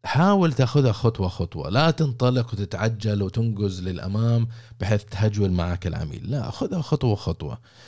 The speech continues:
خذها تدريجي. آه، لا ت-، لا، امشي قبل ما تطير.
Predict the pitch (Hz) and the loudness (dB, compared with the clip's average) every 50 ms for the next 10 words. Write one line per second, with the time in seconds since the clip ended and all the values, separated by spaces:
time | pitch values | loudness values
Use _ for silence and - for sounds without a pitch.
0 | - - - - - 156 156 160 143 117 127 110 98 104 104 104 95 90 82 76 | -20 -20 -6 0 2 2 4 4 2 4 2 2 4 4 6 6 6 4 4 0
1 | 71 - 60 - - - - - - _ _ - - 82 82 80 78 71 69 71 | -4 -8 -10 -12 -14 -20 -20 -20 -20 _ _ -12 -10 -8 -8 -8 -8 -8 -10 -12
2 | 67 82 110 135 160 160 - - - - - 85 90 110 120 110 - - - - | -6 -2 0 2 2 2 0 0 -4 -4 -4 -6 -2 -2 -2 -2 -2 -6 -12 -18
3 | - - - - - - - - - 120 143 151 - - - 170 160 151 139 120 | -16 -16 -16 -16 -16 -18 -16 -6 -2 0 0 0 0 0 0 0 0 2 2 2
4 | 117 110 110 104 101 95 87 - - - - 87 82 76 69 - - | 2 4 4 4 4 2 0 0 -4 -6 -4 -4 -4 -4 -6 -8 -14